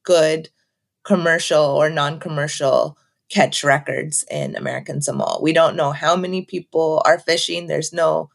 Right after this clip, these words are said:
non-commercial license, so anyone can fish.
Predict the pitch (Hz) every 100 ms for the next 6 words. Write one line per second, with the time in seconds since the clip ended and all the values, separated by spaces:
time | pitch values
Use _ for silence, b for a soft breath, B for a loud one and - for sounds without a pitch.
0 | _ _ _ - 185 165 165 - 165 160
1 | 147 147 147 151 156 139 156 - 156 143
2 | 135 139 - - 180 175 151 151 143 143
3 | 120 151 -